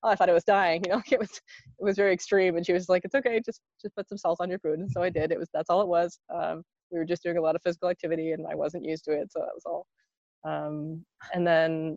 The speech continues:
uh, so in the summertime, we would, we both went to Gagetown. So she was ahead of me in the training, but we all, we all went down. All the Army people went down together to Gagetown in the summers to do our training. So she was there too. And I'll, I will always remember, I think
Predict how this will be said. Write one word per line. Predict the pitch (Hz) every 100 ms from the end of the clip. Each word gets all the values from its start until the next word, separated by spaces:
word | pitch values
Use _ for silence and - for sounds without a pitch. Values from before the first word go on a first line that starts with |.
| -
uh, | 160 156 151 151 151 -
so | - 165 156 156 - -
in | 180
the | 175
summertime, | 190 185 180 170 165
we | 165
would, | 160 202 _ _ _
we | 175 185
both | 160 165
went | 175
to | 160
Gagetown. | 165 170 - 214 277
So | 233
she | 165 165
was | 156
ahead | 147 160
of | 160
me | 165 180
in | 175
the |
training, | 151 180 190 202
but | 156
we | 156
all, | 151 -
we | 175 160
all | 156
went | 165
down. | 165 151
All | 156
the | 170
Army | 165 170 160
people | 170 156
went | 156 151
down | 156 151
together | 156 156 151
to | 151 156
Gagetown | 160 - 165 160
in | 156
the |
summers | - 175 190 160
to |
do | 156
our | -
training. | 170 165 220
So | -
she | 170 170
was | 165 -
there | 156 156
too. | 170 220 - _ _ _ _ _ _ _ _ _ -
And | 180
I'll, | 175 175 170 170 - _ _ _ _ -
I | 196
will | 196 185
always | 202 247 247
remember, | 226 214 202 196
I | 175
think | 185